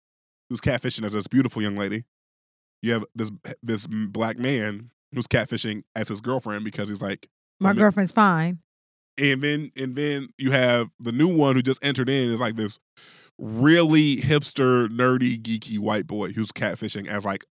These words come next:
Speaker 1: a fit, muscular, handsome white boy.
Speaker 2: Oh, Jesus Christ.
Speaker 1: And then you have five other people who are, like, themselves.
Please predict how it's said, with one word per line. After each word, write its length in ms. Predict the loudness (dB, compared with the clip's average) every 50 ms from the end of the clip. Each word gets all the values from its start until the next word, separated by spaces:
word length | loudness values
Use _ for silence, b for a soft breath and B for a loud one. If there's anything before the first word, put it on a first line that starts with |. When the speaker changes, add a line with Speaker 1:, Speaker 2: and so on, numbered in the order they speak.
| _ -14
Speaker 1:
a 80 | -14
fit, 380 | -14 -10 -6 -2 -2 -2 -2 -4 _ _ _ _ _ _ -8
muscular, 640 | -4 -2 -2 -2 -2 -4 -6 -8 -6 -8 -10 -12 _ _ _ _ -14 -8
handsome 380 | -4 -4 -4 -4 -6 -8 -14 -12 -8
white 180 | -6 -4 -2
boy. 60 | 0 2
Speaker 2:
Oh, 280 | 4 6 6 6 4 4
Jesus 380 | 2 0 0 0 0 -2 -2
Christ. 500 | 2 2 4 4 4 2 -2 -6 -10 -14 -16 -18 _ _ _ B B
Speaker 1:
And 120 | B -4
then 100 | -4 -2
you 80 | 0 0
have 120 | -2 -2 -2 -2
five 260 | 2 2 4 4 4
other 100 | 4 4
people 240 | 2 0 0 0 2
who 60 | 2
are, 20 | 2
like, 200 | 2 0 -2 -4
themselves. 580 | -4 -4 -4 -4 -4 -6 -10 -10 -12 -18 -20